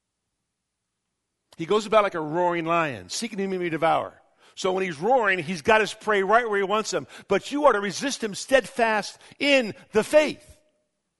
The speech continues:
When you resist him steadfast in the faith, the Bible says he will flee. Why? Because he can't penetrate the armor of God. He cannot penetrate the breastplate of righteousness. He cannot penetrate the, the helmet of salvation.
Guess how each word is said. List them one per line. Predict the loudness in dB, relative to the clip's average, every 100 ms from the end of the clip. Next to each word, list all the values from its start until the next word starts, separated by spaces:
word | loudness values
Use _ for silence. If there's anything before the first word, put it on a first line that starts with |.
| _ _ _
When | -4
you | -2 0
resist | -2 -2 -6
him | -8
steadfast | -2 -2 2 2 2
in | -2
the | 0
faith, | 0 0 -6 -8
the | 2
Bible | 4 4
says | -2 -8
he | -6 -4 -2
will | -2 -2
flee. | -4 -4 0 -2 -4 -14 _ _ _ _ _ _
Why? | 0 0 0 -4 -18 -16
Because | -6 -4
he | -4
can't | -6 -8 -8 -8
penetrate | -6 -6 -6 -8 -6
the | -8
armor | -2 -2 0 -4
of | -2
God. | 2 4 4 0 -8 -14
He | -6
cannot | -2 -2 -4
penetrate | -6 -6 -6 -6 -6 -8 -20 _
the | -10
breastplate | -10 -4 -4 -4 -6 -6 -6
of | -8 _ _
righteousness. | -2 -2 -2 -12 -12 -12 -12 -20 -16
He | -4
cannot | 0 0 -2 _ _ _
penetrate | -6 -6 -6 -6 -4
the, | -4 -4 _ -6
the | -6
helmet | -2 -2 -2
of | -6
salvation. | 0 0 2 -2 -4 -6 -10